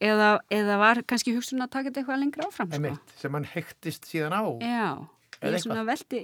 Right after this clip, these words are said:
Speaker 1: ég velti því fyrir mér. En þeir koma allir minnislausir tilbaka, eins og títt er þegar menn eru, komast í kynni við geimverur,
Speaker 2: Já,
Speaker 1: þá
Speaker 2: já.
Speaker 1: er náttúrulega minnið þurrkað út og allt þetta og, og hann Úffi,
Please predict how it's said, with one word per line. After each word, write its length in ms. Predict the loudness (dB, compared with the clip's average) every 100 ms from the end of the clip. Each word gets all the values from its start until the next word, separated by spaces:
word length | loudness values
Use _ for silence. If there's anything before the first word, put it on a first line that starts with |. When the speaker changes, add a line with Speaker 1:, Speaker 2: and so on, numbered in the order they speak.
| -4
Speaker 1:
ég 140 | -4 -4
velti 320 | -6 -6 -2
því 120 | -2
fyrir 200 | -2 -4 -4
mér. 180 | -6 -14 -20 -20 -8 0
En 100 | 4
þeir 180 | 4 6
koma 240 | 6 6 6
allir 180 | 0 2
minnislausir 540 | 2 2 -2 -8 -8
tilbaka, 460 | -8 -6 -6 -8 -12 -12 -20 _
eins 240 | 2 2 2
og 180 | 0 -2 -4 -18 -20 -20 _ _ _ _
títt 280 | 0 0 0
er 160 | -2 -2
þegar 240 | -2 0
menn 160 | 2 2
eru, 220 | 0 -4 -10 -20 -20 -20 -4
komast 320 | 2 4 4
í 60 | 4
kynni 220 | 6 6
við 80 | 6
geimverur, 320 | 4 4 4
Speaker 2:
Já, 80 | 6
Speaker 1:
þá 80 | 8
Speaker 2:
já. 160 | 8 8
Speaker 1:
er 140 | 4
náttúrulega 240 | 2 2 2
minnið 320 | 0 0 0
þurrkað 400 | -4 -2 0 0
út 240 | 0 -2
og 80 | -4
allt 220 | -4 -6
þetta 320 | -8 -6 -4 -2
og, 340 | -4 -8 -16 -16 -16 -18 -20 -20 _
og 140 | 0 4
hann 140 | 4
Úffi, 540 | 6 6 4 2 6